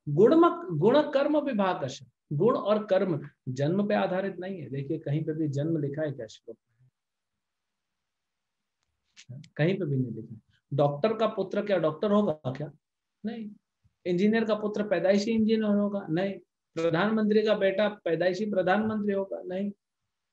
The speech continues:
राजा का बेटा भी राजा नहीं होता। तो ब्राह्मण का बेटा ब्राह्मण होगा, guarantee नहीं है।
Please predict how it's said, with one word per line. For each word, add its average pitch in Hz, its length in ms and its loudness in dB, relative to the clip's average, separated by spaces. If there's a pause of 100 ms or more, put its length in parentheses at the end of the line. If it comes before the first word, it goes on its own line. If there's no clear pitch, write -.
(400)
राजा 143 380 2
का 214 120 0
बेटा 208 280 2
भी 202 120 0
राजा 175 280 0
नहीं 139 200 -4
होता। - 300 -14 (1700)
तो 180 80 2
ब्राह्मण 156 420 2
का 190 80 4
बेटा 175 280 0
ब्राह्मण 156 360 0
होगा, 165 200 0
guarantee 139 420 -2
नहीं 120 240 -8
है। 113 180 -16